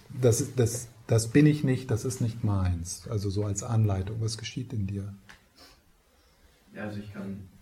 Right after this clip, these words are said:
Speaker 2: sozusagen das als solches anerkennen, aber ich möchte es sozusagen auch nicht abgeben. Also ich möchte schon sagen, das,
Speaker 1: Mhm.
Speaker 2: das gehört zu mir, zu meinem Körper.
Speaker 1: Mhm.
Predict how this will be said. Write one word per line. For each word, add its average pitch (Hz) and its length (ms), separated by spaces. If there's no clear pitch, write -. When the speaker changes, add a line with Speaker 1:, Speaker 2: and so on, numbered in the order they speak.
Speaker 2:
sozusagen 90 400
das 90 80
als - 180
solches 98 360
anerkennen, 104 520
aber 90 300
ich 92 160
möchte 92 200
es - 80
sozusagen - 360
auch 90 60
nicht 87 120
abgeben. - 380
Also - 160
ich - 100
möchte 90 180
schon - 160
sagen, - 180
das, - 140
Speaker 1:
Mhm. 143 360
Speaker 2:
das - 220
gehört 92 260
zu 92 60
mir, 92 180
zu - 140
meinem 90 180
Körper. 101 720
Speaker 1:
Mhm. 123 460